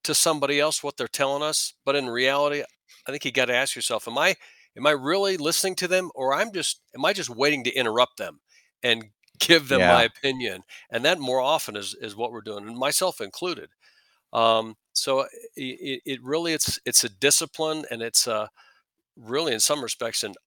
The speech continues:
Speaker 1: art form, but I think it goes back to, I mean, you look throughout Scripture, um, I don't think you can draw any time really where Christ is, um, doing exactly what I'm saying, where, where people are waiting to interrupt.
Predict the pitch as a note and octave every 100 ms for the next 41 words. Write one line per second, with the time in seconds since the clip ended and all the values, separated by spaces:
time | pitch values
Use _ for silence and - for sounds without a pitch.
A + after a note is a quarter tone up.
0 | - C#3 D3 - G#2 G2 G#2+ C3 C#3 E3+
1 | E3+ C#3+ C3 C3+ A2+ G#2+ C3+ C#3+ - B2+
2 | A#2 A#2 C#3+ C3 C#3 G3 G3+ - - D3+
3 | C#3+ - - - E3 F3 - G#2+ A2 -
4 | - - - _ - A#2 A2+ A2+ - C#3
5 | F#3+ - D#3+ D#3 D3+ C3+ A#2+ B2 B2 C#3
6 | C#3 D3+ C3 _ _ _ _ - - -
7 | G3 F3+ A2 A2+ A2+ A#2+ A#2 A#2 A2+ -
8 | - D3+ D#3 B2 - - C3 A#2 A#2 A2+
9 | - - _ _ _ - - B2 A#2 A2+
10 | G#2 C3 D3+ B2+ G#2+ B2+ C3 - A#2 A2+
11 | G#2 - D3 A#2 G#2+ A2+ A#2 A2 B2 A2+
12 | - C3 A#2 A#2 G#2+ A#2 A#2+ G#2+ G#2+ A2
13 | G#2 G#2+ - -